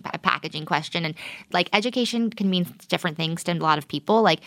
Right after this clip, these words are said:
to me, education is, like, learning people, like, learning their psychology, and then now learning about, like,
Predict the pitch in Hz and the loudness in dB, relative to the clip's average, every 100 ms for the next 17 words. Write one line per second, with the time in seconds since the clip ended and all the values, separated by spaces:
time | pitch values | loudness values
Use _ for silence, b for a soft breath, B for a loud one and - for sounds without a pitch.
0 | B B - 185 185 175 175 170 175 160 | B B -2 0 2 2 0 -2 -2 -2
1 | 175 151 143 147 147 160 175 214 214 139 | -2 -2 -4 -4 -2 0 4 2 2 -2
2 | - 95 113 151 160 156 170 170 175 185 | -2 -2 -2 -2 0 2 2 2 2 2
3 | 185 175 147 147 - 147 151 151 147 B | 2 4 4 2 -4 -8 -4 -4 -6 B
4 | B - 175 165 160 165 156 156 147 139 | B -2 2 2 2 -2 -4 -4 -4 0
5 | 127 - 123 | 0 0 -4